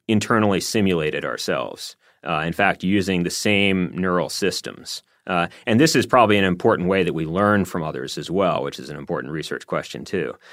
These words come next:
But we can take advantage of that, and we show people films of tool making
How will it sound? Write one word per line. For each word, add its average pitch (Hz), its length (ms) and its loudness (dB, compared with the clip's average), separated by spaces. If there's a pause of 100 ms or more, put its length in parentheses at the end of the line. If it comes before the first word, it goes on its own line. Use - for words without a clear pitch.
(360)
But 123 100 6
we 131 100 8
can 131 100 2
take 139 200 4
advantage 117 480 4
of 92 100 2
that, 90 220 4
and 95 60 -2
we 92 80 2
show 120 200 4
people 104 300 0
films 110 480 2
of 80 100 -8
tool 87 200 -2
making 64 420 -10